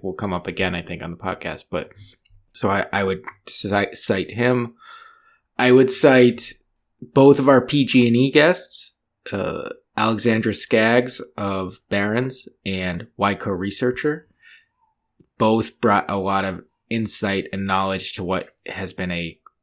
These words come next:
kinda crazy story and was crazy at the time, and it's k-, kinda continued to be crazy.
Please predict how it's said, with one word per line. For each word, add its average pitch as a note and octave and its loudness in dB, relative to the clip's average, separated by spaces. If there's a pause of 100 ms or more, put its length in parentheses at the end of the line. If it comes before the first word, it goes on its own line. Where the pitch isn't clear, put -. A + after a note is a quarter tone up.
(340)
kinda F#2 -4
crazy E2+ -6
story A#2+ -4 (720)
and F2 -6 (460)
was G#2 2
crazy G2 -2
at F#2 -4
the F2+ -10
time, F#2+ -4
and F2 -6
it's E2 -10
k-, - -14
kinda D#2+ -8
continued F2 -10
to - -18
be F2 -14
crazy. F#2 -8